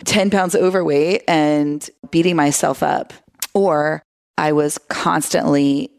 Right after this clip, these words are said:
had this strict, regimented routine, working out incessantly and making myself wrong by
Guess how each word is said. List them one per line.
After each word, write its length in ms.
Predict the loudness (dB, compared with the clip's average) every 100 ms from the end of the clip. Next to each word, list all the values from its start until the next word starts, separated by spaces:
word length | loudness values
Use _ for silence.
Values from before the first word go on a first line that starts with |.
| -8
had 340 | -4 -2 0
this 180 | 0 -2
strict, 680 | -2 -6 -10 -4 -2 -2 -4
regimented 920 | -6 0 0 2 0 0 -2 -4 -6
routine, 760 | -2 -2 -2 -2 0 0 -2 -8 _ _ _ _ _ -2
working 420 | 0 0 2 2
out 160 | 4
incessantly 720 | 2 2 0 0 -2 0 2
and 100 | 2
making 320 | 2 0 0 2
myself 480 | 2 2 -2 -2
wrong 540 | 0 0 2 0 -2 -2
by 540 | -2 0 0 0 -4